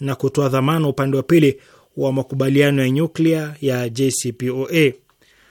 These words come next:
Rais Raisi ameashiria nafasi athirifu ya Iran katika kulinda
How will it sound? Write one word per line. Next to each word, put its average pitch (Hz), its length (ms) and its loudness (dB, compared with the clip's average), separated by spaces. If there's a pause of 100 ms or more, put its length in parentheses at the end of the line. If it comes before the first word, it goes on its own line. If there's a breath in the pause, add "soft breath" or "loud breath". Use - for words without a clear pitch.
(420 soft breath)
Rais 156 320 4
Raisi 165 640 2
ameashiria 143 500 0
nafasi 151 380 -2
athirifu 156 400 0
ya 143 60 0
Iran 151 380 0 (240)
katika 135 260 -2
kulinda 147 500 4